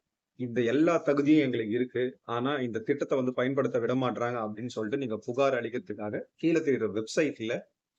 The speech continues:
இந்த வெப்சைட் உள்ளாக போனாவே போதும். தமிழ்நாட்டுல மு-,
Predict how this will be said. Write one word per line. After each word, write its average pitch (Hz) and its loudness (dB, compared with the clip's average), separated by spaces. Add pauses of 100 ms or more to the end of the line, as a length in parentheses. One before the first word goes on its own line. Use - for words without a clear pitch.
(140)
இந்த 123 -4
வெப்சைட் 135 0
உள்ளாக 123 0
போனாவே 120 0
போதும். 120 -2 (180)
தமிழ்நாட்டுல 135 2
மு-, - -12